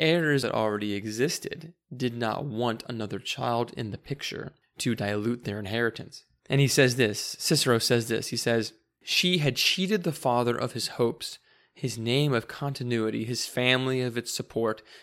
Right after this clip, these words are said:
his home of an heir, and the republic of a citizen." So the issue, though, is that she took away or violated the rights of the father. It's not really a concern for the child.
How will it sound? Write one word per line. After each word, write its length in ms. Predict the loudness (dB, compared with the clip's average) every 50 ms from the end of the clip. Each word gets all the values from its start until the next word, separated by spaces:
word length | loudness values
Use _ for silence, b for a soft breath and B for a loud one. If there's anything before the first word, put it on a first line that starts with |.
| B
his 200 | B 0 0 0
home 420 | 0 -2 -4 -2 -2 -2 -2 -4 -4
of 140 | -6 -4 -4
an 100 | -6 -4 -4
heir, 320 | -2 -2 0 0 -2 -2 -4
and 160 | -4 -4 -2
the 60 | -2
republic 540 | -4 -4 -4 -2 0 0 2 2 0 0 0
of 140 | -4 -4 -4
a 60 | -4
citizen." 580 | -4 -4 -4 -4 -4 -4 -6 -8 -12 -12 -16 -20 _ _ _ _ _ _ _ B B B B B B B B B
So 160 | 2 4 4
the 160 | 6 6 6 6
issue, 240 | 4 4 2 2
though, 400 | 2 2 2 2 2 2 0 -4 -10 _ _ _ _ _ _ _ _ -4
is 360 | -2 0 2 2 2 0 -2 -4
that 420 | -2 -2 -2 -2 -4 -8 -14 -20 _ _ _ _ _ _ _ _ _ _ _ _ _
she 680 | -14 -10 -6 -4 -2 -2 -2 -2 -2 -2 -4 -4 -6 -10 _ _ _ _ _ _ _ _ _ _ _ _ _
took 180 | -8 -6 -2 -2
away 440 | -2 0 0 0 2 2 0 -2 -2
or 340 | -2 -2 0 0 0 0 -2
violated 680 | -4 -2 0 2 2 2 2 2 2 0 0 -2 -2 -2
the 120 | -4 -4
rights 480 | -2 0 2 2 2 2 0 -2 -6 -6
of 80 | -6
the 80 | -6 -10
father. 560 | -6 -4 -4 -2 -2 -4 -4 -6 -10 -12 -16 _ _ _ _ _ _ _ -8
It's 160 | -8 -4 -2
not 160 | 0 0 2
really 220 | 2 4 6 6 6
a 20 |
concern 400 | 6 2 -2 -2 0 0 0 0
for 140 | 0 -4 -6
the 80 | -8 -4
child. 400 | -2 -2 -2 -2 -4 -8 -12